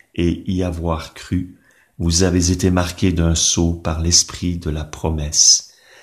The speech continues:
cet Esprit Saint qui constitue les arts de notre héritage et prépare la rédemption du peuple que Dieu s'est acquis pour la louange de sa gloire.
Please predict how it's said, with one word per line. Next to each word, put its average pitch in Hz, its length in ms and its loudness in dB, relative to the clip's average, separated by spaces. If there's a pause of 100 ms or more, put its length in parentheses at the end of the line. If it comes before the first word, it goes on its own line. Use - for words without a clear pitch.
(120)
cet - 340 0
Esprit - 420 2
Saint 82 360 2
qui 85 180 -10
constitue 85 720 -4
les 76 280 -2
arts 73 300 -6
de - 80 -8
notre 76 300 -6
héritage 80 840 -6 (680)
et 117 120 4
prépare 95 580 2
la 85 100 2
rédemption 85 680 0
du 80 160 -6
peuple 82 460 -4
que 92 100 -2
Dieu 80 320 0
s'est 76 300 -2
acquis 85 420 -8 (880)
pour 78 140 -2
la 78 140 2
louange 78 480 -2
de 78 80 -4
sa 76 220 0
gloire. 71 600 -8